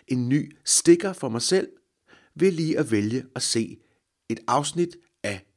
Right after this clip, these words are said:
X-Factor og dermed følge med i et nyt emne. Og den mekanisme er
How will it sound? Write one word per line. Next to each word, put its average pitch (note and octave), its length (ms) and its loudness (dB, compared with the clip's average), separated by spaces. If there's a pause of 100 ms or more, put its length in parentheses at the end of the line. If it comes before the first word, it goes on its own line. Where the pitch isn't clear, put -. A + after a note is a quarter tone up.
(120)
X-Factor C3 540 -4
og - 180 -8
dermed A2 300 -2 (180)
følge A#2+ 300 -6
med F#2 240 -4 (260)
i E2 120 -6
et - 160 -12 (200)
nyt B2 300 -2 (260)
emne. E2 280 -12 (1080)
Og - 180 -16
den D3 140 0 (200)
mekanisme C3+ 680 -4
er A#2 80 -6